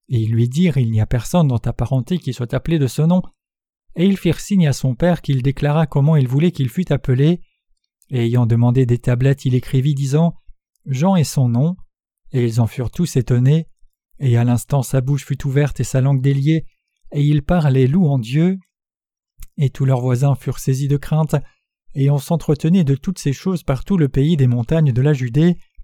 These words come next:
et tous ceux qui les entendirent les mirent dans leur cœur, disant, « Que sera donc cet enfant ? » Et la main du Seigneur était avec lui. Et Zacharie son père fut rempli de l'Esprit Saint et prophétisa, disant, Béni soit le Seigneur, le Dieu d'Israël,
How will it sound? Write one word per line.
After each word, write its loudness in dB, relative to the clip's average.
et 0
tous -6
ceux -2
qui -2
les 2
entendirent 0
les 0
mirent 2
dans 2
leur -2
cœur, 2
disant, « 0
Que -4
sera -2
donc 0
cet -4
enfant ? » 0
Et -2
la 2
main 6
du 0
Seigneur 0
était -2
avec -2
lui. 2
Et -4
Zacharie 0
son -4
père 2
fut -6
rempli 0
de 2
l'Esprit -2
Saint -2
et 2
prophétisa, -2
disant, 0
Béni 2
soit -2
le 0
Seigneur, 2
le 0
Dieu -2
d'Israël, 0